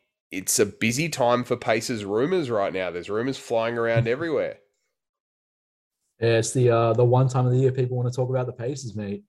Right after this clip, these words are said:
Speaker 2: And it's probably the, uh, the least fun time, I think, because all these rumors are pretty pointless at the end of the day. I mean, first of all, how often do things actually get out about the Pacers? Like, very rarely.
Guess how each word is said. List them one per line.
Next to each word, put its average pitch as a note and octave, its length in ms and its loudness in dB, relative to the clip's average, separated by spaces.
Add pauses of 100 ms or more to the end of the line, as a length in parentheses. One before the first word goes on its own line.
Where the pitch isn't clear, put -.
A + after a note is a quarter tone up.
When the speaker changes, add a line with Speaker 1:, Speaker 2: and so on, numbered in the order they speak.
Speaker 2:
And A2+ 140 -2
it's A#2 140 -2
probably B2+ 560 0
the, C3 240 2
uh, B2 220 0 (880)
the B2+ 220 0
least A#2+ 480 -4
fun C3+ 280 -4
time, G2+ 480 -8 (180)
I G#2+ 120 -4
think, A2 240 -6
because A2+ 480 -2
all B2 200 0
these B2+ 300 2
rumors B2 320 0
are A#2+ 60 -2
pretty E3 240 -4
pointless C3+ 400 -4
at C#3 80 -12
the C3 80 -8
end B2+ 100 -2
of B2 80 -4
the B2 60 -2
day. A#2+ 280 -2 (360)
I A2+ 80 -12
mean, A#2 360 -6
first C3 340 -4
of C3 60 -4
all, B2 120 2
how A#2+ 200 -2
often B2 300 -4
do A#2+ 80 -4
things B2 300 -6
actually A2 300 -6
get G2+ 180 -4
out G#2+ 220 -6 (140)
about G#2+ 240 -6
the A2+ 60 -10
Pacers? G#2+ 640 -8 (300)
Like, G2 120 -8
very G#2+ 460 -4
rarely. A2 580 -6